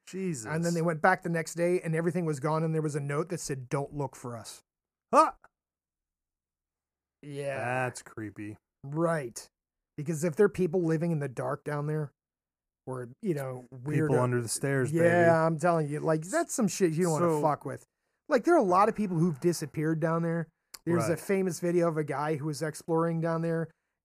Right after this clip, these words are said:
Speaker 2: and he got spooked by something, and he took off running, and the video footage you see of his, him running,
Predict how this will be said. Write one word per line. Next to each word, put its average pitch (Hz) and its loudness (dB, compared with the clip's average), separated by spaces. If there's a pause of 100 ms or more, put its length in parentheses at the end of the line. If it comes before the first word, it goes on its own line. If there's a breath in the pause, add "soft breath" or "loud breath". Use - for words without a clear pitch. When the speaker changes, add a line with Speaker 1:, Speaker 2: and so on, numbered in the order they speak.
Speaker 2:
and 147 -4
he 147 -6
got 156 -2
spooked - -4
by 160 -2
something, 156 -4
and 147 -6
he 143 -10
took 160 -4
off 156 -2
running, 156 0
and 143 -6
the 139 -10
video 156 -2
footage 156 -4
you 151 -6
see 156 -2
of 147 -2
his, 143 -8
him 165 -2
running, 170 0